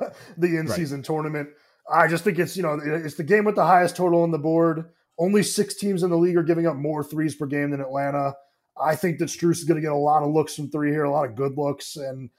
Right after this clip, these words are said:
Speaker 1: you know, he's been hitting this more, like, more often than not. I think seven of the thirteen games he's played in November, he's hit at least three threes. So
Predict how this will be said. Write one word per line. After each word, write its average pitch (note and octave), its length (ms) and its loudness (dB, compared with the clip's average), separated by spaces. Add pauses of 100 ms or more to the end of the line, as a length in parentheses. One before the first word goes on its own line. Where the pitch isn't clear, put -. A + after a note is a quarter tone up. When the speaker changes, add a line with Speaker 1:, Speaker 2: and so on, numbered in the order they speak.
(120)
Speaker 1:
you E3 80 -2
know, D#3+ 80 0
he's E3 100 0
been D3+ 120 -6
hitting F#3+ 260 0
this F3+ 300 -2 (140)
more, E3 360 -2
like, C#3+ 220 -6
more D3+ 220 -2
often E3 280 0
than C3 120 -8
not. D3 200 2
I D3 40 -2
think D3 140 -6
seven E3 380 -2
of D3+ 100 -4
the C#3 80 -4
thirteen D3+ 480 -6
games C#3+ 460 -8 (240)
he's D#3+ 180 -4
played D#3 220 0
in D3 80 -2
November, C#3+ 400 -2
he's C#3+ 120 -6
hit D#3 80 -4
at C3 140 -6
least C3+ 220 -10
three C#3 180 -8
threes. C3+ 420 -8
So A#2 240 -14